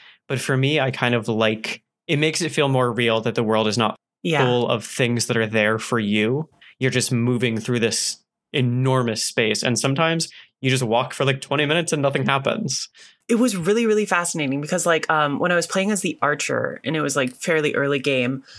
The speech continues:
Speaker 2: the, the narrative is essentially, it's like, "Hey, you're an Arisen," which this is what I've gathered from the lore. It's like, "You're an Arisen, and in this, like, kingdom,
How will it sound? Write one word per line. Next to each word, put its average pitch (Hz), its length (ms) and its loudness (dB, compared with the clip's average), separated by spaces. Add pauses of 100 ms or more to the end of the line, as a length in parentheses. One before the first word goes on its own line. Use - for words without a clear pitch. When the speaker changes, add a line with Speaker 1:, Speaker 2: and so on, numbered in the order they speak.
(180)
Speaker 2:
the, 190 280 2
the 175 140 -2
narrative 175 500 2
is 170 140 0
essentially, 160 480 0
it's 156 120 0
like, 139 180 0
"Hey, 196 680 0
you're 170 280 0
an 175 120 0
Arisen," 147 680 -2
which 135 380 -4 (640)
this 175 280 -2
is 160 80 -2
what 165 100 4
I've 147 180 0
gathered 143 340 0
from 147 160 -2
the 147 60 0
lore. 139 120 2
It's 135 100 -4
like, 135 220 -2
"You're 185 160 2
an 233 80 2
Arisen, 160 440 0
and 127 180 -2
in 165 300 -4
this, 151 360 -2
like, 139 400 -2 (560)
kingdom, 143 760 0